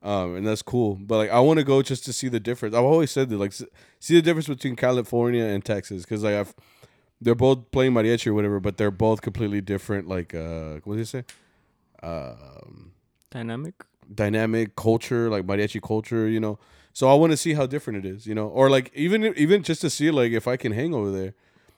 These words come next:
Speaker 1: 'cause I feel like here, like, you put me in any situation, I feel like I could hang here,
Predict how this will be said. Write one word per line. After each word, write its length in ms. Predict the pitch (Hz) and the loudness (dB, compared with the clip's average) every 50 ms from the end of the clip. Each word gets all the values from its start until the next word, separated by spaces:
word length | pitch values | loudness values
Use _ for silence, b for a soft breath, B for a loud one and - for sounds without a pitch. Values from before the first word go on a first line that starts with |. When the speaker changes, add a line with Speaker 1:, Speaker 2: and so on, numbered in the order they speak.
| _ _ _ | _ _ _
Speaker 1:
'cause 100 | - 160 | 2 4
I 60 | 196 202 | 4 4
feel 180 | - 302 311 | 4 4 4
like 160 | 269 190 139 | 4 4 4
here, 220 | 131 156 180 185 175 | 4 4 4 4 4
like, 160 | 156 143 135 | 4 2 2
you 100 | 139 147 | 0 0
put 160 | 139 - 165 | 0 0 0
me 80 | 160 147 | 0 0
in 60 | 135 | 0
any 160 | 135 139 139 131 | 0 0 0 0
situation, 560 | - 139 127 - - 139 143 143 - 135 123 | -2 -2 -4 -2 0 0 0 -2 -2 -4 -6
I 40 | 113 | -2
feel 180 | - 214 208 | 2 4 4
like 100 | 196 165 | 6 6
I 100 | 139 131 | 6 4
could 220 | 120 - - 123 110 | 4 2 0 0 0
hang 340 | 101 110 117 113 110 107 101 | 0 0 0 -2 -2 -2 -2
here, 400 | 101 110 113 107 98 95 90 | 0 0 2 2 2 0 -4